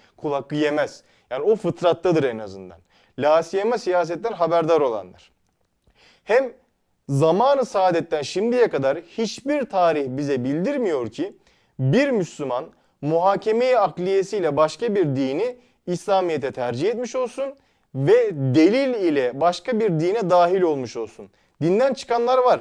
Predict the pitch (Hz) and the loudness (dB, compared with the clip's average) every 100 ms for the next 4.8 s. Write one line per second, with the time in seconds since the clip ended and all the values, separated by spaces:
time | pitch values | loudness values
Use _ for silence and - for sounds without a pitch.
0 | - 202 208 185 202 147 120 117 90 _ | -2 -2 -2 0 -4 -4 -6 -10 -12 _
1 | _ _ - 233 170 - _ _ 143 - | _ _ -2 0 -2 -4 _ _ -10 -4
2 | 226 208 269 240 185 - 156 135 113 98 | -4 -2 0 2 0 -2 -6 -6 -8 -16
3 | _ 147 - 247 220 185 160 135 147 185 | _ -16 -10 -4 -2 -2 -2 0 2 2
4 | 196 247 233 196 165 156 139 117 | 2 0 0 0 2 2 2 -2